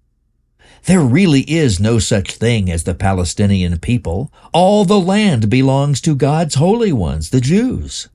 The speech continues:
We ought to just let Israel bomb the lot of them to hell, or we should do it for them. These Palestinians are always making trouble for God's people,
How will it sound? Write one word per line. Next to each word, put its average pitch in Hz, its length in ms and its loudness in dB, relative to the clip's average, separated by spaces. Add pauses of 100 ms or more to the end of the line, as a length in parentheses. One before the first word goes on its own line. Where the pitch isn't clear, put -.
(880)
We 127 260 0
ought 147 300 -2
to 95 100 0
just 123 480 -6
let 113 320 -2
Israel 117 600 0
bomb 120 680 0
the 120 100 2
lot 123 320 0
of 123 140 0
them 123 160 -2
to 120 80 2
hell, 107 540 -2 (260)
or 80 180 -6
we 85 160 -6
should 90 260 -4
do 90 160 -4
it 80 140 -8
for 85 260 -4
them. - 220 -16 (1040)
These 185 320 0
Palestinians 92 1000 0
are 80 160 -4
always 101 480 0
making 82 420 -4
trouble 78 560 -6
for 104 160 -2
God's 82 420 -2
people, - 580 -10